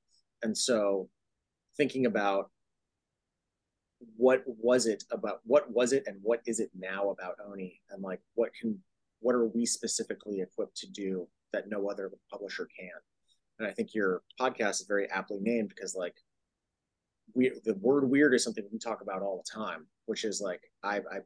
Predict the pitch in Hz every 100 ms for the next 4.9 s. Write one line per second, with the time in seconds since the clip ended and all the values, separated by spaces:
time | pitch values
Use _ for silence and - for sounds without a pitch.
0 | - 127 - 117 110 98 101 98 95 101
1 | 95 110 104 98 95 - 123 95 - _
2 | _ _ _ 98 98 107 117 127 135 135
3 | - 95 113 151 98 - _ _ _ _
4 | - 107 98 139 156 117 90 90